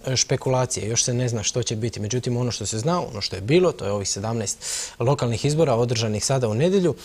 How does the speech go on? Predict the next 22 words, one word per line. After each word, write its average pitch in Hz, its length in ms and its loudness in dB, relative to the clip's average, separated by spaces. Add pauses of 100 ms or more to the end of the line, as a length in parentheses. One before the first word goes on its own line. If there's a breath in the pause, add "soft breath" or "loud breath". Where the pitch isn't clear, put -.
(280 loud breath)
E, 123 40 -4 (680)
evo, 120 140 0
najprije 123 420 0
Dragovan, 123 520 0
e, 110 380 -4 (280)
u 123 140 0
ime 120 380 0
S 117 60 -2
D 117 80 -2
P-a 147 280 2
rekao 131 400 2
da 123 120 0
je 127 180 2
izuzetno 117 420 -2
zadovoljan 120 500 0
tom 117 200 0
izbornom, 123 440 0 (280 loud breath)
e, 123 100 2
pobjedom. 117 460 2
Kasnije 117 320 -2
smo 117 160 -4
čuli, 123 460 0